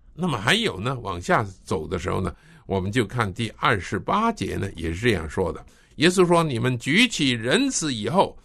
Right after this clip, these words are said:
必知道我是基督。”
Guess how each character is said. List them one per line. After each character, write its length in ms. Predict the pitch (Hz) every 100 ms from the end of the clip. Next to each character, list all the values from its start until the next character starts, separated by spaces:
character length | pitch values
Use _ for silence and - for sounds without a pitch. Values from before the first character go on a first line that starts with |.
| - -
必 200 | 208 147
知 140 | 185
道 320 | 180 143 113 - -
我 420 | 139 123 104 107
是 520 | - - 226 117 - -
基 260 | - 214 220
督。” 320 | 214 214 -